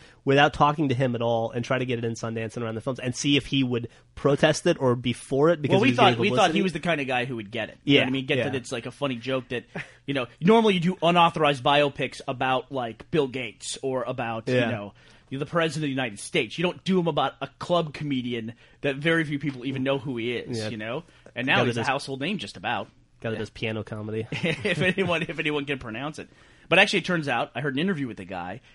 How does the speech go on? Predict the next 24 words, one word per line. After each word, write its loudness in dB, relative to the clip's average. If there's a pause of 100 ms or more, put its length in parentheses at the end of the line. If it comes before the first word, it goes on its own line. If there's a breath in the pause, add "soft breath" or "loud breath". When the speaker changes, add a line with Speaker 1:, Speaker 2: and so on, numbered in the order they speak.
Speaker 2:
and -2
it's -8
very, -2
it's -10
a -6
very -2
good -6
thing -2
that -6
we -10
were -10
too -8
lazy -4
to, -8 (180)
to -10
do -4
that 0
idea, -6 (440 soft breath)
because -4 (520)
he -4
was -4
kind -8
of -4
oddly -6